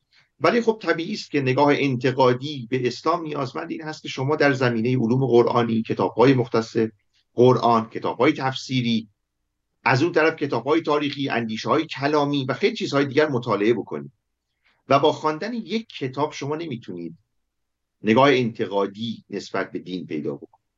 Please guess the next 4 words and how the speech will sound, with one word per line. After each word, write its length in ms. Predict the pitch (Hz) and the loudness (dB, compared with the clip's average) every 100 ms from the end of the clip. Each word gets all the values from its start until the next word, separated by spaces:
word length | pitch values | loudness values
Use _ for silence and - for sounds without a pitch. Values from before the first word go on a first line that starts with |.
| _ _ _ _ _ _ _ _ _ _ _ _ _ _ _ _ _ _ - | _ _ _ _ _ _ _ _ _ _ _ _ _ _ _ _ _ _ 2
بنابراین 680 | 123 123 123 160 190 180 | 4 6 4 2 -2 -4
با 160 | 135 127 | 0 0
خواندن 520 | 123 117 110 131 139 | 0 -2 0 -2 -4
مثلاً 640 | 127 113 113 110 120 117 | -4 -6 -4 -4 -4 -6